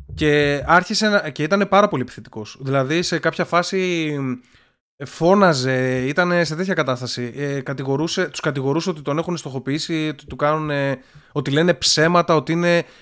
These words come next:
δημοσιογραφική αλητεία αυτό που κάνανε. Γιατί πήγανε, μαλάκα, και ρωτούσανε για ποιον ήρθατε να δείτε την παράσταση και στο κοινό. Δηλαδή, είχε παράσταση, ξέρω εγώ, με δέκα άτομα και ήθελαν να δουν,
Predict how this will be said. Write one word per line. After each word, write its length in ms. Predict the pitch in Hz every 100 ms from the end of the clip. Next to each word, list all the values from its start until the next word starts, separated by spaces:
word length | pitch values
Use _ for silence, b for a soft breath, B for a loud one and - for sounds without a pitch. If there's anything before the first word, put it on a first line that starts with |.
| b b -
δημοσιογραφική 1040 | 127 151 143 147 139 131 135 - 165 175
αλητεία 560 | 156 131 - 143 160 151
αυτό 180 | -
που 100 | 143
κάνανε. 420 | 135 147 151 147 147
Γιατί 360 | 139 135 175
πήγανε, 400 | 180 156 165 175
μαλάκα, 380 | 160 147 147 160
και 120 | 165
ρωτούσανε 580 | 151 139 160 180 185 190 b b b b _
για 220 | 139 147
ποιον 240 | 143 180 196
ήρθατε 280 | 190 185 170
να 100 | 147
δείτε 220 | 165 180
την 140 | 160
παράσταση 640 | 135 135 151 139 113 - - _ _ _ _ _ _ _ _
και 200 | 147 135
στο 160 | -
κοινό. 300 | 127 123 120
Δηλαδή, 300 | 135 139 147 170
είχε 180 | 175 180
παράσταση, 360 | 165 170 170 -
ξέρω 160 | 175
εγώ, 100 | 175
με 80 | 175
δέκα 320 | 151 170 156
άτομα 480 | 147 147 139 180 220 b b b b
και 80 | -
ήθελαν 280 | 156 190 190
να 120 | 180
δουν, 260 | 160 185